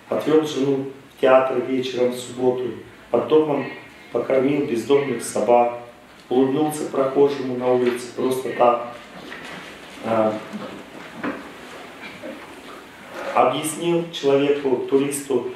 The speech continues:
как найти Москву-реку, а, и так далее. И там припев такой: «А все потому, что человек хороший». Ну, то есть,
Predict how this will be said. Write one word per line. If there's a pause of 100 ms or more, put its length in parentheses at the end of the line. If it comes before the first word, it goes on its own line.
(260)
как
найти
Москву-реку, (1300)
а, (160)
и
так
далее. (220)
И
там
припев
такой: (160)
«А
все
потому, (140)
что
человек
хороший». (1040)
Ну,
то
есть,